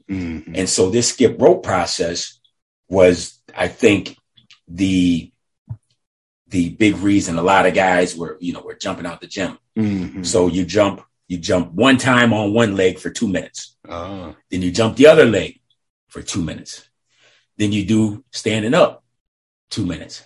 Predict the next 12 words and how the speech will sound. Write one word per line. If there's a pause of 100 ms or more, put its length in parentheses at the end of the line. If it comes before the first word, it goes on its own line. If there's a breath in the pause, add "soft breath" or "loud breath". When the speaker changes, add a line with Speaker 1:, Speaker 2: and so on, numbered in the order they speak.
(760)
Speaker 2:
And
then
you
get
in
a
defensive
position (320)
Speaker 1:
Oh.
Speaker 2:
for
two
minutes.